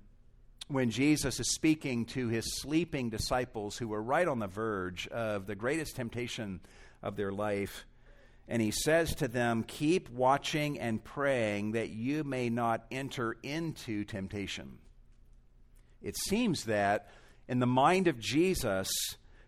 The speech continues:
to enter into temptation is not simply to experience the temptation or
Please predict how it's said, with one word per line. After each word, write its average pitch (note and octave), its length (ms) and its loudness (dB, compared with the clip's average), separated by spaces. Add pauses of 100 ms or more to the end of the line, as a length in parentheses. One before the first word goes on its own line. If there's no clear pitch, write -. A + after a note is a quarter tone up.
to E3+ 200 0
enter F3 440 4
into D3 340 0
temptation F#3 880 2 (580)
is D3 180 2
not F#3 280 6
simply E3+ 440 4
to D3 220 0
experience E3 800 4
the B2 80 0
temptation A2 800 -4 (1040)
or C3 680 6